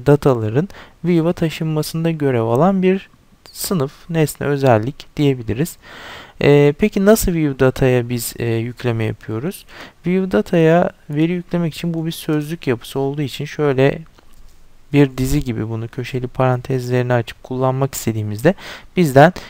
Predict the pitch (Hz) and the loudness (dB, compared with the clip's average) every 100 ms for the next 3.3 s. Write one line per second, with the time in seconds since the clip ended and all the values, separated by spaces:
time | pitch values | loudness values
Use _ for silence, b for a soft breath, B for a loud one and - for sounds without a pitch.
0 | - - 165 156 151 123 156 165 156 - | -10 0 0 0 -4 -4 -4 -2 0 4
1 | 139 143 - - 170 151 135 139 135 107 | 6 4 4 6 8 8 8 10 10 6
2 | - - 107 - - - 123 117 - - | -6 -12 -10 -10 -10 -4 -4 -4 -8 -8
3 | 101 120 | -4 -2